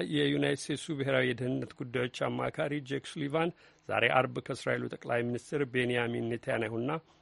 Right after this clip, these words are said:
ከመከላከያ ሚኒስትሩ ዮአቭ ጋላንት ጋር ከተገናኙ በኋላ በሰጡት አስተያየት እስራኤል ጋዛን መልሳ ለረዥም ጊዜ የምትይዝበት ሁኔታ አገራቸው ትክክልም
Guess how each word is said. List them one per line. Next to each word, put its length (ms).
ከመከላከያ 640
ሚኒስትሩ 360
ዮአቭ 520
ጋላንት 500
ጋር 220
ከተገናኙ 580
በኋላ 360
በሰጡት 460
አስተያየት 420
እስራኤል 360
ጋዛን 400
መልሳ 440
ለረዥም 500
ጊዜ 160
የምትይዝበት 840
ሁኔታ 260
አገራቸው 560
ትክክልም 540